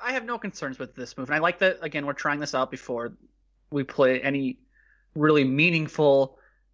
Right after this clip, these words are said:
matches. Look, uh, with Berhalter's tactics, you want a guy who can play midfield at right back. I mean, let's, let's be real. If, if Tyler Adams needs to tuck in and act as a midfielder, he's better cooked to do that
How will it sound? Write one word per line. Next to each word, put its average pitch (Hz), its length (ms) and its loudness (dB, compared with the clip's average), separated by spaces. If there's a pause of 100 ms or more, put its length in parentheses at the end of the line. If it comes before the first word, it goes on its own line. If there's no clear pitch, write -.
(180)
matches. 165 600 -2
Look, 185 340 2
uh, 151 460 -12
with 143 240 -6 (160)
Berhalter's 156 460 0
tactics, 185 680 -4 (360)
you 160 120 -14
want 202 140 0
a 190 40 -2
guy 202 140 2
who 208 60 2
can 208 100 -10
play 214 160 -2
midfield 208 420 -2
at 196 140 2
right 226 260 0
back. 120 380 -6 (200)
I 165 60 -14
mean, 156 260 -12
let's, - 320 -6
let's 175 180 -8
be 196 100 -8
real. 196 300 4
If, 139 80 0
if 139 160 -6
Tyler 165 260 2
Adams 175 220 2
needs 170 100 -12
to - 60 -14
tuck - 280 -2
in 170 280 -2 (440)
and 131 100 -4
act 151 120 0
as 147 100 -8
a 143 60 -8
midfielder, 151 640 0 (760)
he's 196 160 -2
better 196 220 4 (140)
cooked 208 260 -4
to 185 60 -12
do 226 220 -6
that 147 380 0